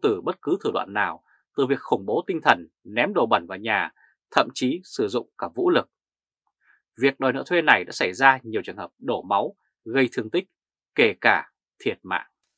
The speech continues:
Do đó, nhiều người túng thiếu, cần tiền chi tiêu, công nhân về quê ăn Tết, chỉ cần nghe lời dụ dỗ của các nhóm tín dụng đen là không có đường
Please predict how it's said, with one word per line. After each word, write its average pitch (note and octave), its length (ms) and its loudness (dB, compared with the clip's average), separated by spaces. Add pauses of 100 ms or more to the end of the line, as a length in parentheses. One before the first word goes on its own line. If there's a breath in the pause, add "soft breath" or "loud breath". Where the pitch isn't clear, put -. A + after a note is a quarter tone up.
(280)
Do C#3 200 4
đó, B2+ 280 4 (160)
nhiều C3+ 180 0
người C3+ 120 2
túng D3+ 220 -2
thiếu, F3 300 2 (100)
cần C3 200 2
tiền B2+ 280 0
chi F3+ 160 0
tiêu, E3+ 300 4 (380)
công E3+ 180 4
nhân D#3 340 2
về F#2+ 180 -6
quê B2+ 140 2
ăn B2+ 120 4
Tết, G3 220 2 (480)
chỉ C3 180 0
cần B2 340 4
nghe E3 140 2
lời A#2+ 200 2
dụ - 240 -8
dỗ B2 200 -2
của - 140 -8
các F3+ 180 -6
nhóm B2+ 300 -2
tín C#3+ 120 -8
dụng - 180 -6
đen A#2+ 280 4 (120)
là F2 120 -8
không B2 240 -4
có C3+ 80 -4
đường C#3 180 -4